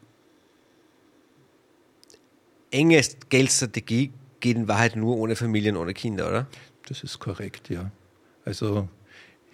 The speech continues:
Speaker 2: ich bin nur an mich gebunden, was die, die Ausgaben betrifft. Also ich muss nicht auf eine Frau oder Kinder achten. Und so gesehen funktioniert es einfacher, als wenn ich eine Familie mit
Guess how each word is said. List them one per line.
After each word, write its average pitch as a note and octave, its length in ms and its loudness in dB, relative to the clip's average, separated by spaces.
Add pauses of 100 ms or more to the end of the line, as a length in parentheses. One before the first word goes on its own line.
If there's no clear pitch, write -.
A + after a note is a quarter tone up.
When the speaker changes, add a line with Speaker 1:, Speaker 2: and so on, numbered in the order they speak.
(120)
Speaker 2:
ich - 180 -10
bin B2 320 2 (120)
nur B2+ 200 4
an B2 120 2
mich B2+ 220 -2
gebunden, B2 600 0 (100)
was A#2 200 -4
die, A#2 100 -2
die G#2+ 260 -4
Ausgaben A#2 480 -2
betrifft. B2 500 -2
Also A2+ 200 -4
ich G2+ 100 -10
muss A2 220 -6
nicht A2 220 -6
auf G2+ 180 -8
eine G#2+ 280 -2 (680)
Frau G2 380 0
oder - 140 0
Kinder A2 540 0 (240)
achten. A#2+ 500 -6 (540)
Und A2+ 160 -4
so A2+ 220 -4
gesehen G#2+ 640 0
funktioniert A2 800 -4
es - 320 -6 (120)
einfacher, G2+ 580 -4
als G#2 320 -2
wenn G#2 140 -2
ich G#2+ 60 -2
eine - 360 -10
Familie G#2 460 -4
mit G2 240 -6